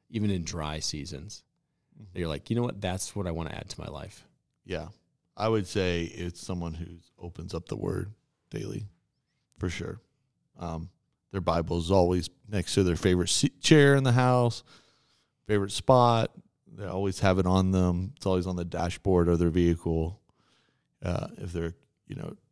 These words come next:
Speaker 2: drive a lot. Um, I think that would probably be it. That and those people tend to have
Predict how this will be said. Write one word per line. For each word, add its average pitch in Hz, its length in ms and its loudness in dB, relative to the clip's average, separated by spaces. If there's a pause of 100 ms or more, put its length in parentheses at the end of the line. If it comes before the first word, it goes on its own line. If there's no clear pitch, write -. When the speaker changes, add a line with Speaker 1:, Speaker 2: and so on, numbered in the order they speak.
(160)
Speaker 2:
drive 87 280 -6
a 87 60 -6
lot. 82 320 -6 (640)
Um, 85 400 -4 (300)
I 113 80 0
think 101 220 -2
that 82 180 -2
would 90 120 -6
probably 85 220 -2
be 85 200 -4
it. 85 120 -4 (580)
That 170 220 4
and 143 240 0 (220)
those 139 160 2
people 156 340 4
tend 127 360 2
to 104 320 6 (200)
have 98 400 2